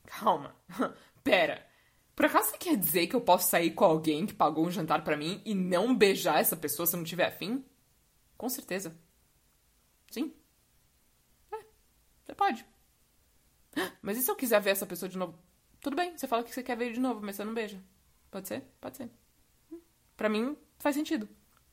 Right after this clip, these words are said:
Pera, então, <laughs> calma, Ana. Você quer dizer, então, que eu não preciso transar com meu parceiro quando eu não tô exatamente afim? Tipo, é. E eu, inclusive, eu tô falando pra você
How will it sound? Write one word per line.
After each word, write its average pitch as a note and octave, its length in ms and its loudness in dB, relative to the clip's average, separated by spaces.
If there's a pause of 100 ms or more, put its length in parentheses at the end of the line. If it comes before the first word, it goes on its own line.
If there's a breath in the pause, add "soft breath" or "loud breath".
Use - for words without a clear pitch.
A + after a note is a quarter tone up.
(760)
Pera, - 200 -2
então, A3+ 180 -4 (100)
<laughs> F3+ 120 -10
calma, - 280 -2
Ana. F3+ 200 -4 (320 loud breath)
Você - 140 -4
quer A#4+ 140 0
dizer, G#3+ 160 2
então, G3 200 -2
que F#3+ 80 -4
eu F#3+ 60 0
não A#3+ 80 -4
preciso A3 360 -2
transar F#3+ 520 0
com - 80 -8
meu F3 120 -2
parceiro E3+ 500 -2 (400)
quando A#3 300 6
eu G#3 40 2
não G#3+ 160 0
tô G#3 240 2
exatamente F#3+ 540 0
afim? F3 480 -4 (100)
Tipo, F3 420 -2 (920 soft breath)
é. E4 320 0 (360)
E A3 80 -4
eu, A#3 100 6
inclusive, C4 420 2
eu B3 40 -6
tô C4+ 100 -2
falando A#3+ 280 4
pra A3+ 120 -2
você G#3+ 560 0